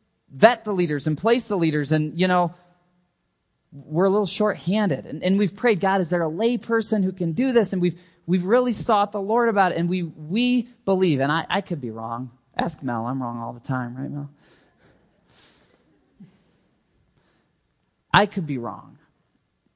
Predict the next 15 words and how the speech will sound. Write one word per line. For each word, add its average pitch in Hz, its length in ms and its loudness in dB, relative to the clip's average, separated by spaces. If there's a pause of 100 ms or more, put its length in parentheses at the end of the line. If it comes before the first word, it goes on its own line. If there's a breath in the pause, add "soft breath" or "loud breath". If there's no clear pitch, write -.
(140)
but 156 200 4
I, 156 160 -2 (400)
I 180 240 4
believe, 139 540 -4
I, - 200 0
I, 165 380 0 (1000)
I 135 140 0
think 165 260 -6
this 143 180 -4
is 139 100 -4
so 165 180 0
near 160 220 0
to 135 60 -4
God's 127 560 -6
heart 113 400 -10